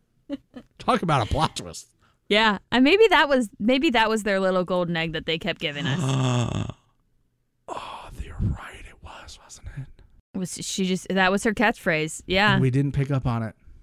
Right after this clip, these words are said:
Speaker 2: Yeah. They asked her about it at the end. "So, what do you think of how all this went?" <laughs> Plot twist. And they just put it at the beginning. They're like, "W-, if you would have been more not worried about what we were blocking out, not blocking
Speaker 1: <laughs>
Speaker 2: out, and stickers left on things, and, you know."
Speaker 1: If you didn't care about this,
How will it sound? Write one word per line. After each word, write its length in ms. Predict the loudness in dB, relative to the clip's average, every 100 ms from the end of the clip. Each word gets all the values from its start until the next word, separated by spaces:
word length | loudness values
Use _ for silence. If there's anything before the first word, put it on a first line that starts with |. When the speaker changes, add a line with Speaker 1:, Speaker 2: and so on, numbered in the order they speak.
| _ -18
Speaker 2:
Yeah. 840 | -10 -8 -6 -6 -6 -6 -6 -8 -14 _ _ _ _ _ _ _
They 140 | -6 -4
asked 240 | -2 -2
her 40 | -2
about 200 | 2 2
it 20 |
at 100 | 4
the 140 | 6
end. 240 | 6 4 0
"So, 300 | 2 4 4
what 160 | 4
do 60 | 2
you 60 |
think 220 | 2 2 2
of 80 |
how 220 | 2 2 2
all 120 | 2
this 140 | 2 0
went?" 240 | 0 -2 -4
<laughs> 600 | 0 0 -2 -20 -20 -14 -2
Plot 220 | 0 0
twist. 260 | -2 -6 -8
And 100 | -4
they 140 | -2
just 240 | -2 -6 -4
put 180 | -2 0
it 180 | -2 _
at 140 | -4 0
the 60 |
beginning. 380 | 0 4 4 6
They're 120 | 4
like, 200 | 4 2
"W-, 200 | 2 -4 -6 -20 _
if 260 | 2 4 4
you 140 | 6 6
would 100 | 6
have 80 |
been 180 | 4 2
more 800 | 0 -2 -2 0 2 2 2 -2 -6 _ _ _ -8
not 320 | 0 2 4
worried 280 | 6 8 6
about 200 | 4 4
what 200 | 2 2
we 140 | 0
were 80 | 0
blocking 400 | 2 2 2 -2
out, 280 | -2 -2 -2
not 280 | -2 -2 0
blocking 380 | 2 4 4 4
Speaker 1:
<laughs> 20 |
Speaker 2:
out, 300 | 2 2 4
and 160 | 2 2
stickers 400 | -2 -4 -4 0
left 240 | 0 2 0
on 180 | 0
things, 640 | 0 2 4 4 2 0 0
and, 100 | 0
you 120 | 2
know." 400 | 4 4 2 -2
Speaker 1:
If 160 | -6 2
you 80 | 4
didn't 240 | 6 4
care 160 | 6 6
about 260 | 6 4
this, 280 | 4 0 -2